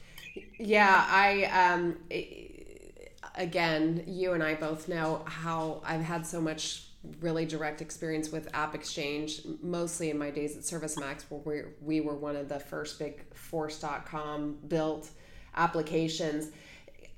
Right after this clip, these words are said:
Communication to partners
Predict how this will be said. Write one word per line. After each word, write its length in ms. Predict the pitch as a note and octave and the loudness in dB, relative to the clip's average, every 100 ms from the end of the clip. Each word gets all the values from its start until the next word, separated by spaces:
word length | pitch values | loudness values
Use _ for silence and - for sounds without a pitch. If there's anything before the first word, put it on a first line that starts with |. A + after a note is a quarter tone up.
| - - | -16 -12
Communication 1000 | - A#3+ C4 D#4 F#4 - B3 C4 C4+ C4 | -2 2 6 8 6 4 0 0 2 0
to 140 | A#3 A3 | 0 -4
partners 1000 | - G#3+ G#3+ A3 G#3 E3 D#3+ D#3+ - - | 0 4 4 4 4 4 4 0 -4 -4